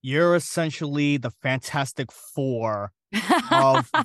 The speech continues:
Speaker 1: voiceover. Just to think about it, with you and Gina and your dad writing a novel, congrats to him, by the
Speaker 2: Mm-hmm.
Speaker 1: way, and your mom being a voice actress herself.
Speaker 2: Yeah.
Speaker 1: It's amazing.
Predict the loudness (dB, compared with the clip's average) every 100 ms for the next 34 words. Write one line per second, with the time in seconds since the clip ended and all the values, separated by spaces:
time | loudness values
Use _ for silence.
0 | 0 -2 -2 -4 -4 -2 -4 -6 -8 -2
1 | -2 -2 -8 -2 -2 0 0 -2 -4 -6
2 | -6 -2 0 2 2 2 -4 -2 0 2
3 | 4 2 0 0 0 -2 0 0 0 -4
4 | 0 2 4 2 2 0 -2 -2 2 2
5 | 2 0 -4 -2 -2 -2 -4 -4 -2 0
6 | 0 0 -2 0 0 -2 -4 -10 _ _
7 | -6 -2 0 0 2 4 6 6 4 2
8 | 2 4 2 0 -2 -4 -2 -4 0 0
9 | 0 0 -2 -2 -6 -4 -6 -6 0 4
10 | 4 0 _ _ -4 -4 0 2 2 0
11 | -8 -8 -2 0 2 2 0 -4 -10 -10